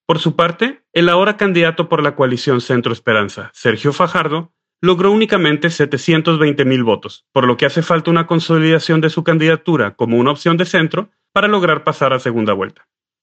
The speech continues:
No está de más decir que cuando se trata de elecciones presidenciales no todo está escrito, y el escenario podría cambiar en la medida que la primera vuelta se acerca. Respecto a las elecciones del Senado, si bien los partidos de izquierda mejoraron su posición respecto a la composición actual de la Cámara Alta,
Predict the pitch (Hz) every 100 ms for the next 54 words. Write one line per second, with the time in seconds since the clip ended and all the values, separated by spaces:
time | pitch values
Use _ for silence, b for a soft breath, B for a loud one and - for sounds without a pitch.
0 | _ 147 170 170 208 170 151 139 - 165
1 | 131 123 113 110 113 127 127 135 113 104
2 | 117 135 - 185 208 196 190 135 139 143
3 | 135 131 127 123 113 120 104 113 107 95
4 | _ _ _ _ - 120 117 123 120 120
5 | 110 113 107 101 107 110 170 185 _ _
6 | - 143 135 131 123 - 113 104 113 107
7 | 104 101 95 - 104 101 - - _ _
8 | _ _ _ - 190 185 233 233 254 247
9 | 208 170 - 165 165 143 127 127 117 110
10 | 175 220 _ _ _ - 196 226 247 247
11 | 202 170 180 165 156 156 165 156 139 135
12 | 127 131 127 123 123 110 120 117 - 151
13 | 117 123 - 117 120 110 107 113 107 113
14 | 113 - 160 170 170 160 143 123 104 101
15 | 113 147 170 139 - 98